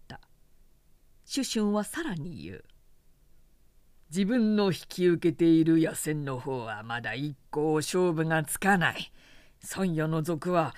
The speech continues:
袋のネズミとしやすいが、野人の敵兵は押せばどこまでも逃げられるので弱るよ。」ごもっ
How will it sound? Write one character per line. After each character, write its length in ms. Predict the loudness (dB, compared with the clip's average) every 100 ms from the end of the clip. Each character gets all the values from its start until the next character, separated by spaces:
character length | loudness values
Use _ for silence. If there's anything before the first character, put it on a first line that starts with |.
| -16
袋 480 | -16 -14 -4 2 4
の 160 | 6 6
ネ 140 | 4
ズ 160 | 2 -2
ミ 140 | -2
と 120 | -2
し 240 | -4 -4 -4
や 120 | -6
す 180 | -6 -6
い 100 | -6
が、 80 | -8 -10 -14 -20 -20 -18 -8
野 220 | -6 -6
人 280 | -10 -12 -16
の 100 | -14
敵 400 | -12 -12 -8 -4
兵 160 | -2
は 200 | 0 0
押 120 | -2 -4
せ 220 | -4 -4
ば 180 | -4 2
ど 200 | 2 2
こ 120 | 2
ま 140 | 4
で 100 | 4
も 160 | 2 0
逃 200 | 2 4
げ 160 | 6
ら 160 | 8 8
れ 100 | 8
る 140 | 6
の 160 | 2 2
で 120 | 6
弱 320 | 6 8 10 8
る 180 | 4
よ。」 120 | -2 -10 -16 -20 -20 -20 -20 -20 -20 -20 _ _ _ -20 -20 -12
ご 100 | -8
も 140 | -6
っ 60 | -8